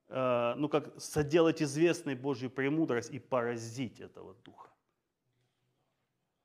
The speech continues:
Да, для судов они были выдавлены. Что произошло с-, со всеми? Да из всех вышло то, что внутри находилось. Люди, ну, может, не все, но большинство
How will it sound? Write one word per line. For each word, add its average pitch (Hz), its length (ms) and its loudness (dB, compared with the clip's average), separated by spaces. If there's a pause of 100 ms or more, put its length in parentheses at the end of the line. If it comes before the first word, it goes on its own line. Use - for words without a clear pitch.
(260)
Да, 170 320 8
для 147 200 2
судов 165 720 4
они 120 240 -2
были 117 300 -4
выдавлены. 101 880 -6 (500)
Что - 220 10
произошло 208 640 6
с-, - 140 -10 (160)
со - 180 0
всеми? 160 320 4
Да 135 160 2
из 170 180 0
всех - 520 -2 (220)
вышло 143 600 0
то, 135 160 -4
что - 200 -6
внутри 127 420 -4
находилось. 113 840 -8 (460)
Люди, 170 640 4
ну, 240 80 4
может, 240 240 2
не 196 100 2
все, - 280 2
но 139 100 4
большинство 165 800 4